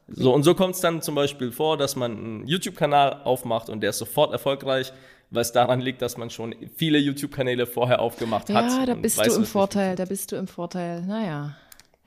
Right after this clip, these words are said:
Speaker 2: Ich werde trotzdem, ich werde dich irgendwann besuchen und dann trainieren wir mal zusammen.
Speaker 1: Du bist gerne eingeladen, immer.
Speaker 2: Ja, ja. Mal gucken, mit welcher Technik ich anreise. <laughs>
Speaker 1: <laughs>
Speaker 2: Okay,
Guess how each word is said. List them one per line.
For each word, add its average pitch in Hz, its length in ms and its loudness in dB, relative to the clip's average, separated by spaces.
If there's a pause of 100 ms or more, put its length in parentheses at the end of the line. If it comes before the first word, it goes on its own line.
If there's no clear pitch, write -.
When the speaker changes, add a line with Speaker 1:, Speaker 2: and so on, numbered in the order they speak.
(1040)
Speaker 2:
Ich - 200 0
werde 208 220 6
trotzdem, 214 520 2
ich 202 120 -2
werde 196 160 0
dich 196 140 0
irgendwann 190 240 2
besuchen 170 320 -2
und 190 60 2
dann 170 100 0
trainieren 160 300 -2
wir 180 60 -2
mal 165 120 -6
zusammen. 156 420 -6 (1700)
Speaker 1:
Du 110 140 -2
bist 143 280 -2
gerne 120 200 6
eingeladen, 107 580 -2
immer. 117 220 -12 (180)
Speaker 2:
Ja, - 220 -8
ja. 185 220 -10 (160)
Mal 160 120 -10
gucken, 175 240 -6
mit 185 140 -2
welcher 170 220 0
Technik 175 300 0
ich 175 140 -8
anreise. 165 440 -6 (100)
<laughs> 240 840 2
Speaker 1:
<laughs> - 880 2 (720)
Speaker 2:
Okay, 269 240 4